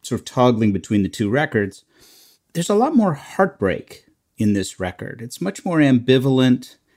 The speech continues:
It maybe is not the kind of arena rocker record. It's, it's, it's very hopeful at points, but, but the first record had more of a, a drive and had, you know, started with Believe.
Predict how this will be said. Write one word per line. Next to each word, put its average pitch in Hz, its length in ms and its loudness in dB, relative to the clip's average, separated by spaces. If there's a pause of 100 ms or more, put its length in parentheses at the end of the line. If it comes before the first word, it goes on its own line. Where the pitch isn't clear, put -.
(140)
It 120 140 -2
maybe 156 340 4
is 123 100 0
not 120 320 4
the 117 80 -2
kind 107 220 0
of 95 80 -2
arena 98 440 0
rocker 92 460 -4
record. 90 420 -10
It's, - 360 -14
it's, 151 240 -10
it's 151 100 -6
very 190 160 0
hopeful 185 460 -2
at 165 100 -2
points, 165 460 -2
but, 117 400 0 (500)
but 127 120 -2
the 127 60 -10
first - 320 -4
record 139 280 0
had 113 200 2
more 110 280 2
of 98 100 -2
a, 90 300 -2
a 92 80 -4
drive 98 540 0
and 85 100 -6
had, 87 160 -12
you 110 80 -2
know, 92 40 -2
started 98 380 -2
with 92 220 -6
Believe. 107 800 -4